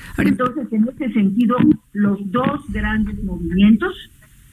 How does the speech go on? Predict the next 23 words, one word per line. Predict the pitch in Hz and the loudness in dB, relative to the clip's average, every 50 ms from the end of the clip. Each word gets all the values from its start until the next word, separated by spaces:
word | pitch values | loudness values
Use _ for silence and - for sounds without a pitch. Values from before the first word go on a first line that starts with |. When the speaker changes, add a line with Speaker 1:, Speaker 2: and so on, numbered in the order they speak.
| - - - | -14 -6 -2
Speaker 2:
son, | 240 240 233 240 254 262 269 254 | 0 2 2 4 2 2 0 0
vamos | 226 185 185 190 202 196 | -4 -6 -4 -4 -4 -2
a | 208 | -2
decir, | 185 170 - 214 214 220 - | -2 0 2 2 2 2 2
hermanas | 226 208 196 196 208 214 226 233 226 208 190 - - - _ _ _ _ _ - | 2 6 8 8 8 8 6 4 2 2 0 -2 -8 -18 _ _ _ _ _ -8
en | 202 185 196 | -6 -4 -4
esta | 190 196 - 196 | -4 -4 -6 -10
etapa. | 185 - 185 170 - - - - - - - - - - - - - - - | -8 -8 -8 -8 -8 -10 -16 -20 -18 -14 -14 -14 -14 -14 -16 -18 -14 -8 -4
Speaker 1:
Ahora, | - 254 254 247 220 165 - - - - - - - - - - | -2 -2 0 0 -2 -4 -6 -8 -12 -18 -20 -18 -18 -16 -12 -8
eh, | 247 269 262 254 - - - - - _ _ _ _ _ - | -6 -6 -6 -6 -8 -10 -18 -20 -20 _ _ _ _ _ -6
ya | 214 214 214 285 330 370 370 | -2 0 2 2 2 2 2
marchamos, | 370 330 269 - - 262 226 208 196 185 175 180 165 - - - | 0 0 0 2 2 2 4 4 4 4 4 4 2 0 -4 -2
ya | 190 175 214 247 254 269 269 277 285 285 | 2 2 2 2 2 0 0 0 0 2
nos | 277 247 220 185 - | 2 4 4 4 4
ausentamos. | 220 190 185 - - 196 185 185 170 - 220 208 202 196 175 160 - - - - - - _ _ _ _ _ _ _ _ _ - - | 6 6 6 4 6 6 4 4 2 0 -2 -2 -2 -4 -4 -6 -6 -8 -8 -10 -14 -20 _ _ _ _ _ _ _ _ _ -14 -4
Sin | - - 233 214 | 0 2 4 4
embargo, | 240 240 247 247 269 302 320 247 277 311 311 320 - - _ - - - - | 6 6 6 4 4 2 0 0 -2 -2 -4 -6 -12 -18 _ -20 -20 -14 -8
cada | - 254 262 269 262 233 | -6 -4 0 0 2 4
día | 208 254 269 269 247 | 6 6 6 6 6
matan | 233 226 214 208 - 220 208 202 | 4 4 4 4 2 2 2 4
a | 202 | 4
una | 208 196 190 | 6 6 6
mujer. | 180 160 - - - - | 6 4 2 0 -6 -6